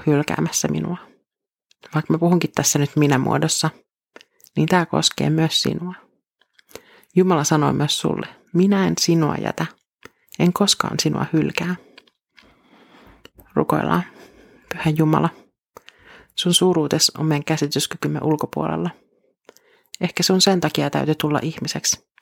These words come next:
jotta me voitais ymmärtää sun suunnitelmas meidän varalle. Sä lupaat sanassas, että sä et hylkää mua. Tosta lupauksesta mä pidän kiinni.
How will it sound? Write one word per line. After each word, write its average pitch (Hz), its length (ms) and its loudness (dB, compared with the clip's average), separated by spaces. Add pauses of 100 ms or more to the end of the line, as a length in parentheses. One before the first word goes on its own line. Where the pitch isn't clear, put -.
(440)
jotta 160 200 0
me 170 100 2
voitais 160 320 0
ymmärtää 165 400 2
sun 156 180 -2
suunnitelmas 156 720 -2 (120)
meidän 151 200 0
varalle. 165 380 -2 (1600)
Sä 175 120 0
lupaat 175 280 2
sanassas, - 580 2 (340)
että - 160 -12
sä 165 160 2
et - 180 -4
hylkää 165 340 0
mua. 170 200 0 (1040)
Tosta 185 240 0
lupauksesta - 640 -2 (260)
mä 156 100 0
pidän 151 340 0
kiinni. 170 420 -2